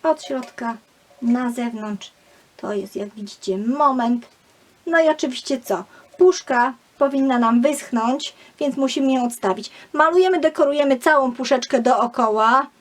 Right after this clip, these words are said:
Ja już na razie zas-, zatrzymam się w tym miejscu. I teraz słuchajcie, chciałam Wam przedstawić dwa różne, e, sposoby na postarzenie. Jako że to jest puszka vintage,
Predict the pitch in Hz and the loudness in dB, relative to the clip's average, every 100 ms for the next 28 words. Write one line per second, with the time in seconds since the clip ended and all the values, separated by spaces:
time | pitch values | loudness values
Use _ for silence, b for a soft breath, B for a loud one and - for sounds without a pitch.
0 | b b b b - 247 240 254 233 240 | b b b b 0 0 0 0 0 0
1 | 240 220 220 214 - 247 - 269 254 233 | -2 -4 -6 -8 -10 -12 -6 -2 0 0
2 | 233 214 240 233 233 226 - 294 349 - | -4 -4 2 4 4 2 -2 0 0 -2
3 | B B 320 370 370 381 392 302 233 202 | B B -2 2 4 4 4 2 0 -12
4 | b b 392 403 392 370 - - 320 277 | b b 2 2 2 -2 -6 -2 -2 -2
5 | 262 302 349 330 359 B B 277 285 339 | -4 2 4 4 2 B B 2 4 4
6 | 320 294 285 285 b - 277 - 320 320 | 4 2 2 0 b 0 2 4 2 2
7 | 254 294 359 - - 330 - 403 - 392 | 0 2 0 0 -2 0 2 2 4 2
8 | 370 269 202 - 277 - 403 339 339 311 | 4 2 -2 -4 -2 2 2 2 0 -2
9 | - 359 - 285 247 302 302 240 233 - | 0 0 2 0 0 2 0 0 -2 -4